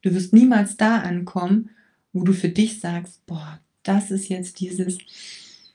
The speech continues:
oh, hier bin ich angekommen. Hier bin ich hundert Prozent angebunden und glücklich.“ Und am Ende ist es doch das, was wir uns für unser Leben wünschen. Das ist das, was ich mir für dich in deinem Leben wünsche.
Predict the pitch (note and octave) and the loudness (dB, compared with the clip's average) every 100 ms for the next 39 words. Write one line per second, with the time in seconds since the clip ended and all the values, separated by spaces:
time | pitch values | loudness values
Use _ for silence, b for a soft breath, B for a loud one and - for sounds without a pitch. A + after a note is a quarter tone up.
0 | B B _ _ _ _ _ - A#3 A3 | B B _ _ _ _ _ -6 2 2
1 | F3+ F3 - - F#3+ F#3 F3 - F3 F3 | 2 -6 -8 2 2 2 -4 -4 -4 -4
2 | E3+ - E3 E3 - _ _ _ _ _ | -4 -6 -6 -6 -8 _ _ _ _ _
3 | _ _ _ - G3 G#3+ G3+ F#3 F3+ F3+ | _ _ _ -2 4 6 6 2 0 -8
4 | _ _ _ _ _ _ _ _ - - | _ _ _ _ _ _ _ _ -20 -20
5 | _ _ F3+ B3 B3+ A3 G3 F#3 F#3+ F3+ | _ _ 2 4 6 4 0 0 -2 -2
6 | F#3 G3 F3 F3+ F3+ F3 D#3+ E3+ E3+ E3 | 2 4 2 -4 -4 -4 -4 -8 -10 -12
7 | - - - _ _ _ _ _ _ _ | -12 -16 -18 _ _ _ _ _ _ _
8 | _ _ - F#3 F3 E3+ G3 G#3+ F#3+ F#3+ | _ _ -4 -2 0 4 6 6 4 -6
9 | F3 E3+ E3+ E3+ F3 - E3+ E3 - - | -6 -8 -8 -10 -12 -6 -4 -4 -8 -12
10 | E3 D#3+ D#3+ D#3+ E3+ E3+ E3 E3 - _ | -6 -4 -2 -4 -2 -4 -4 -10 -10 _
11 | _ _ _ _ F3 F3 E3+ E3+ E3+ - | _ _ _ _ -6 -4 -4 -4 -6 -10
12 | - G3 G3 F#3 F3 E3+ E3+ G3 F#3+ - | -2 -2 2 2 2 -6 0 2 2 -4
13 | - F3 E3 E3+ D#3+ D#3 D#3 E3 E3 E3 | -8 -4 -2 0 -2 -4 -8 -8 -6 -8
14 | - F#3+ | -8 -14